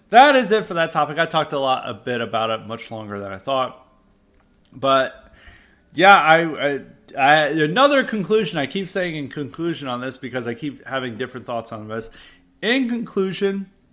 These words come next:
yes, it's having effect. I was wrong that it would not. I'm honest enough to admit I was wrong that it would not have any effects. But I think that they are stupid in, in stressing how important it is and how much it, damage it can do.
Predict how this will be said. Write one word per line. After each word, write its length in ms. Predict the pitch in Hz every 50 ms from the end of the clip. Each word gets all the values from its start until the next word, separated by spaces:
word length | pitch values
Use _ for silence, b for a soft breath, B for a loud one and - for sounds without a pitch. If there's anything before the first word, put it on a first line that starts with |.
| _ _
yes, 280 | - 139 170 180 - -
it's 120 | 156 -
having 320 | 165 151 147 143 147 135 139
effect. 400 | 123 - - 107 107 107 - -
I 160 | 117 127 143
was 280 | 156 180 208 208 156 160
wrong 320 | 165 160 160 160 156 139
that 380 | 139 135 131 131 - - - _ -
it 160 | 120 117 117
would 240 | 113 117 117 113 113
not. 300 | 120 117 120 127 - -
I'm 220 | 123 139 156 165
honest 360 | 160 160 165 170 180 175 -
enough 280 | 190 165 160 165 165 -
to 80 | 180 165
admit 280 | 151 147 147 143 135
I 140 | 143 135 135
was 160 | 139 135 117
wrong 240 | 131 127 127 127 127
that 120 | 120 113
it 60 | 110 107
would 140 | 107 104
not 160 | 113 123 117 120 127 131 131 123 117 107
have 200 | 120 123 120 123
any 240 | 120 120 123 131
effects. 380 | 127 127 - 110 107 - - - B B B B B B B -
But 160 | 127 131 135
I 80 | 139
think 280 | 139 - 170 160 143 -
that 160 | 160 139 -
they 400 | - 131 127 127 127 127 120 B B B B B B B B B B B B B B B B _ _ _ _ -
are 240 | 139 147 156 151 147
stupid 760 | 147 - - - - - - 190 220 220 226 226 214 214 196
in, 280 | 185 175 170 151 156 -
in 140 | 147 151 123
stressing 460 | - - 160 156 151 - 170 156 135
how 240 | 120 151 143 143 127
important 540 | 120 117 - 147 151 170 175 175 175 175
it 40 | 180
is 280 | 180 180 180 165 - -
and 400 | - - 127 131 131 131 131 127
how 360 | 117 - - 139 135 139 139
much 320 | 135 135 131 131 - -
it, 360 | - 127 117 - - - - 110
damage 400 | 123 127 135 135 135 123 - 127
it 140 | 117 117 -
can 360 | - 131 131 139 143 143 143
do. 440 | 135 147 147 147 147 151 147 143